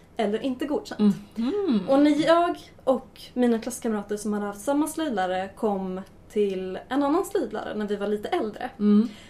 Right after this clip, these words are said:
Speaker 1: så började vi med att göra samma sak där.
Speaker 2: Mm.
Speaker 1: Ehm, jag sydde en söm.
Speaker 2: Mm.
Speaker 1: Och sen gick jag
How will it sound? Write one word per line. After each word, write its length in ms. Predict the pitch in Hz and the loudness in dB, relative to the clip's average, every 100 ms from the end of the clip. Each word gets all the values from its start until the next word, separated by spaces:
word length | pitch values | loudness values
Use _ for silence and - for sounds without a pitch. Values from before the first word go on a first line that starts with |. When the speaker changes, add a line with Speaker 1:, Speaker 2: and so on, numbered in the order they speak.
| - - | -20 0
Speaker 1:
så 160 | 285 | 2
började 420 | 240 339 302 320 | 4 2 2 2
vi 140 | 247 226 | 2 2
med 120 | 220 | 4
att 60 | 233 | 4
göra 180 | 226 | 4
samma 240 | 220 262 269 | 2 0 2
sak 280 | 339 320 - | 2 0 -2
där. 220 | - - - | -6 -6 2
Speaker 2:
Mm. 300 | 208 202 208 | 4 4 2
Speaker 1:
Ehm, 580 | 196 190 190 190 185 180 - | 0 2 2 0 -4 -6 -6
jag 280 | 220 233 226 | 4 4 6
sydde 200 | 220 190 | 2 0
en 80 | 190 | -4
söm. 340 | - 226 349 | -4 -2 -2
Speaker 2:
Mm. 300 | 202 196 202 - - - | 2 2 0 -8 -18 -4
Speaker 1:
Och 120 | 233 | -2
sen 200 | 226 220 | 2 2
gick 280 | 233 233 - | 2 0 2
jag 200 | 262 277 | 2 2